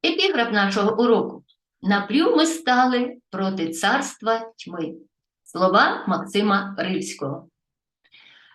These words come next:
Україна бореться за своє право на життя.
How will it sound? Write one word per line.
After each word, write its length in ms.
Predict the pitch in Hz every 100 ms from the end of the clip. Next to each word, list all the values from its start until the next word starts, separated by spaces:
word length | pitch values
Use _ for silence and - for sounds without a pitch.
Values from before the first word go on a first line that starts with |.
| _
Україна 840 | 196 196 220 240 330 294 294 - 165
бореться 720 | 202 226 170 - - 147 - _ _ _ _
за 160 | - 196
своє 720 | - 185 190 196 233 277 -
право 460 | - 196 190 190 185
на 120 | 180
життя. 540 | 180 170 - 160 -